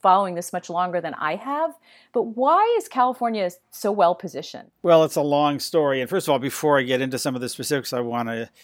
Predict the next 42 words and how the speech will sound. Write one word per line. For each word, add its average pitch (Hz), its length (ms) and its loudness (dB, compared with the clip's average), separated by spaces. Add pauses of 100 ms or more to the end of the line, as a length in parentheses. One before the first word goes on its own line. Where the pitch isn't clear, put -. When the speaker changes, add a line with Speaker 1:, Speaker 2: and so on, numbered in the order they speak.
(180)
Speaker 2:
just 113 240 -12
brag 131 540 2
a 123 60 -2
little 156 540 0
bit 127 220 -2
that 123 140 -6
this 127 160 -8
story 135 320 -4
we 131 140 -6
ran 127 200 -4
on 123 140 -4
Monday 123 300 -2
called, 117 400 -6
uh, 113 200 -6 (360)
The 117 80 -14
Business 123 420 -6
Bulwark 117 640 -8
Behind 113 400 -10
California's 117 600 -8
Climate 131 380 -6
Progress. 120 500 -4
The 135 60 -14
day 147 280 4
before, 156 600 0
the 131 160 -2
New 135 100 -6
York 135 180 -4
Times 185 280 -2
ran 135 200 -4
a 131 40 -8
piece 131 280 -10
called 120 280 -4 (220)
Fighting 139 460 2
Trump 165 480 0
on 139 140 -4
Climate, 190 500 -8
California 135 760 -4
Becomes 120 540 -12
a 123 80 -10
Global 117 500 -12
Force. 120 340 -10
So 123 220 -4